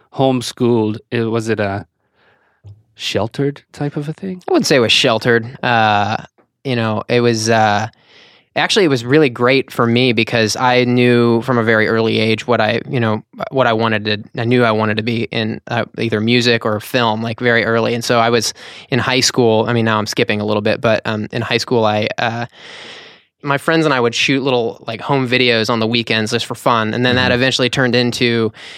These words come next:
Speaker 2: me, uh, you know, freelancing editing for other people. And so I was, like,
Speaker 1: Okay.
Speaker 2: in fif-, I was, like, fifteen, sixteen, and I was, uh, doing my school at night so that I could do these, like, day jobs for, like,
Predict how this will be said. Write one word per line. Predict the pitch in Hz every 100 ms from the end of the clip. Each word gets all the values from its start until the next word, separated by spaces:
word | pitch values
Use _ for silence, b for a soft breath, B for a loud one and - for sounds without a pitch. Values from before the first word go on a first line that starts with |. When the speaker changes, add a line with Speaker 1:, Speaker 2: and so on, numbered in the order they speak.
| B
Speaker 2:
me, | 139 135 131 127 123 113
uh, | - 120 110 107 92 - - - -
you | 139
know, | 117 110
freelancing | - - 143 127 120 113 110
editing | 120 104 110
for | - 113 -
other | 113
people. | 107 117 - 85
And | 110
so | - 117
I | 113
was, | 117 117
like, | 107 107
Speaker 1:
Okay. | 165 123
Speaker 2:
in | 131
fif-, | 127 156 -
I |
was, | 147
like, | 139 123
fifteen, | 147 - 143 127
sixteen, | - 120 - 123
and | 117
I | 113
was, | 113 107 -
uh, | 131 110
doing | 120 131 127
my | 120
school | 113 - 131
at | 117
night | 123 120 113
so | -
that | 120
I | 113
could | 120 107 131
do | 127
these, | 113 110
like, | 110 107
day | 113 113
jobs | 110 104 87 -
for, | 113 104
like, | 104 -